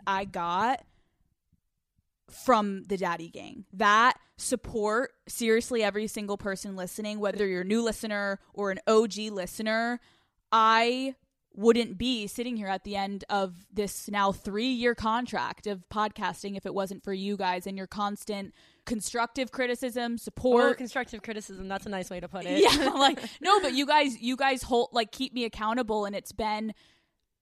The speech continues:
Speaker 1: it's been fucking surreal,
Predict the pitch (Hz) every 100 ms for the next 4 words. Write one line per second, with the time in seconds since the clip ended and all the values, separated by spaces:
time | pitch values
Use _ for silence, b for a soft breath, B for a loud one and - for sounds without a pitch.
0 | _ _ - 285 - 208 311 349 381 415
1 | 415 _ _ _ _ - - 240 240 -
2 | 254 240 240 240 - _ - - - 220
3 | 190 180 170 98 165